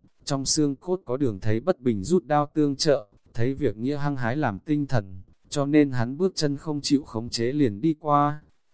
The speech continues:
Đám người trung gian, mấy tên côn đồ đang ở vây công một cái ăn mặc cũ nát nữ hài, này nữ hài lớn lên hắc gầy, không có gì tư sắc,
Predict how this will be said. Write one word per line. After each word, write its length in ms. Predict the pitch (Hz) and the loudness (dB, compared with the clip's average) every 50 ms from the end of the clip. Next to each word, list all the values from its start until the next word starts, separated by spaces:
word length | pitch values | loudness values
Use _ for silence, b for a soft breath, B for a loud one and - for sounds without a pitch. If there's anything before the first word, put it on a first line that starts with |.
| _ _ | _ _
Đám 320 | 110 107 107 127 147 151 | -2 0 0 0 0 -2
người 160 | 143 123 98 | 0 0 0
trung 240 | - - 147 143 135 | 0 0 0 0 2
gian, 380 | 131 147 139 139 139 139 143 143 _ _ _ _ - | 4 4 4 4 4 0 -4 -8 _ _ _ _ -8
mấy 220 | 113 113 120 123 | -4 -2 -2 0
tên 240 | - 156 151 143 135 | 2 2 0 0 0
côn 240 | 143 147 143 139 131 | -2 -4 -2 0 2
đồ 160 | 117 104 101 | 0 2 2
đang 240 | 131 139 139 131 127 | 2 0 0 0 -2
ở 120 | 101 90 | -4 -2
vây 220 | 95 143 147 147 | 2 2 2 2
công 280 | 143 - 151 147 143 131 | 2 0 -4 -4 -4 -4
một 140 | 110 95 - | -6 -8 -6
cái 220 | - 110 110 120 131 | -4 -2 -2 -2 -2
ăn 180 | 143 143 139 | -2 -2 -2
mặc 140 | 131 104 95 - | -2 -4 -6 -6
cũ 180 | - 151 156 156 | -4 -4 -4 -2
nát 240 | 151 165 175 165 156 | 0 -2 -2 -2 -2
nữ 220 | 143 147 160 165 | -2 0 0 0
hài, 460 | 151 147 143 123 110 98 90 87 85 _ _ _ _ - | 0 0 0 0 0 -2 -4 -8 -12 _ _ _ _ -8
này 260 | 120 113 107 98 92 | -2 0 0 0 0
nữ 220 | 98 117 143 156 151 | 0 0 0 0 0
hài 260 | 143 143 123 101 95 | 0 -2 -2 0 0
lớn 240 | 98 104 110 127 143 | 0 0 0 0 0
lên 220 | 156 151 147 139 | 0 0 0 0
hắc 220 | 143 175 185 180 | 0 -2 -2 -2
gầy, 360 | 131 127 120 107 98 92 90 - _ _ _ _ | -2 0 0 2 2 0 -4 -8 _ _ _ _
không 260 | - - 151 147 139 127 | -14 -8 -6 -6 -4 -4
có 160 | - 123 131 | -2 -2 0
gì 240 | 135 147 139 113 104 | 2 4 4 4 4
tư 180 | - 156 151 | 4 4 4
sắc, 280 | 135 - - 123 - | 4 6 4 4 2